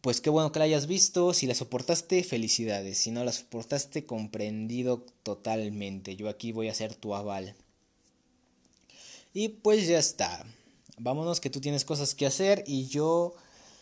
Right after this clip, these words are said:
también. Entonces, pues cuídate. Un saludo y recordarte que tomes agua,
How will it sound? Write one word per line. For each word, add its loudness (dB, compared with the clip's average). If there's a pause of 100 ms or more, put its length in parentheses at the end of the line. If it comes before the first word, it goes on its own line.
(420)
también. -2
Entonces, -2 (400)
pues 2
cuídate. 2 (280)
Un 4
saludo 2 (340)
y 4 (360)
recordarte 4
que 6
tomes 2
agua, 2